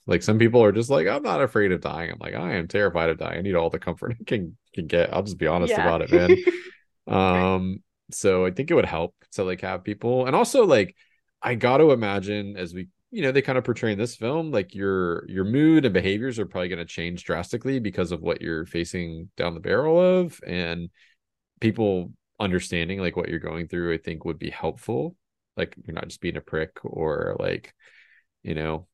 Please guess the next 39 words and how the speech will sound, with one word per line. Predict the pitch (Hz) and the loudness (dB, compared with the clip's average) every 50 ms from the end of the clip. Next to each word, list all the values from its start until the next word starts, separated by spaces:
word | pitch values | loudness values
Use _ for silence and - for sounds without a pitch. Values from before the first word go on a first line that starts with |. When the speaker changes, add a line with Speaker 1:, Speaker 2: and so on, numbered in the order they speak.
| _ | _
Speaker 1:
um, | - 80 80 76 73 78 78 78 76 73 76 80 _ _ _ _ _ _ _ _ _ _ - | -8 -6 -4 -4 -4 -4 -6 -6 -8 -10 -12 -14 _ _ _ _ _ _ _ _ _ _ -8
unnecessarily | 85 80 80 80 - - 85 - 92 85 82 80 | -6 -4 -4 -4 -6 -6 -6 -2 0 0 0 0
depressed, | 76 78 - - 73 67 - - - | -2 -4 -2 -2 -2 -2 -4 -6 -6
whatever. | - - 82 80 82 95 98 92 92 92 92 _ _ - - - - _ _ _ _ _ _ _ _ _ _ _ _ _ - - | -6 -2 0 0 2 4 4 4 4 2 0 _ _ -20 -20 -20 -20 _ _ _ _ _ _ _ _ _ _ _ _ _ -4 -2
Uh, | 90 90 87 85 85 80 | 0 2 2 2 2 0
in | 90 101 | 0 0
terms | 98 - 135 139 139 139 135 117 | 2 4 4 4 4 2 0 0
of, | 123 110 110 | 0 2 4
like, | 110 98 90 | 4 6 6
what | 101 101 | 6 6
I | 98 | 6
would | 87 85 80 | 6 4 2
do, | 85 117 135 139 139 127 | 0 2 2 2 2 2
so | 113 - 101 90 85 82 82 - - | 0 0 -2 0 0 -2 -4 -6 -8
if | - - - - 85 - 92 | -8 -8 -8 -8 -8 -6 -4
I | 87 | -2
had | 87 101 101 92 | 0 0 0 0
that | 98 90 | -2 -2
option | 92 98 - - 98 | -2 -4 -4 -6 -10
to | 90 90 | -10 -6
cash | - 95 85 87 - - | -4 -4 -4 -2 -2 0
out | 92 87 87 85 71 | 0 0 0 -2 -2
the | - 85 | -2 -2
life | 85 85 82 - 87 | 0 0 -2 -2 -6
insurance, | 85 - - 90 82 80 80 80 - - | -10 -6 -6 -6 -4 -4 -6 -8 -10 -6
definitely, | - 82 80 80 - 87 82 82 80 85 82 82 80 80 80 80 - _ _ _ | -2 -2 -2 -2 -2 -6 -8 -6 -4 -4 -4 -4 -4 -6 -6 -8 -10 _ _ _
um, | - 76 76 73 73 78 78 80 78 78 85 - _ _ _ - | -12 -12 -10 -8 -8 -8 -8 -8 -8 -10 -12 -14 _ _ _ -2
I | 85 85 | 0 0
would | 80 92 151 175 | 4 4 4 4
travel, | - - - - 80 80 98 123 170 196 - 113 98 - - | 2 0 -2 0 0 2 2 2 2 2 2 0 0 -4 -4
and, | 92 92 90 90 87 87 87 90 - | -4 -2 -2 -2 -2 -4 -6 -8 -6
um, | 85 85 85 85 85 87 85 87 85 82 - _ _ _ - - | -4 -4 -2 -2 -2 -4 -4 -6 -8 -12 -14 _ _ _ -8 -2
I | 101 107 | 2 2
would | 120 160 175 131 | 4 4 4 2
try | - - - 107 107 123 | 0 -6 0 2 2 4
to | 151 127 | 2 2
do | 101 104 107 | 0 -2 -4
something | - - - 101 95 90 - 98 92 90 90 90 90 90 - | -6 -6 -8 -8 -8 -8 -8 -6 -6 -6 -6 -8 -10 -12 -14
creative | - - - 90 85 80 78 76 82 95 113 139 160 170 170 165 156 - | -14 -8 -4 -2 -2 0 0 0 0 2 2 2 2 2 0 -2 -6 -10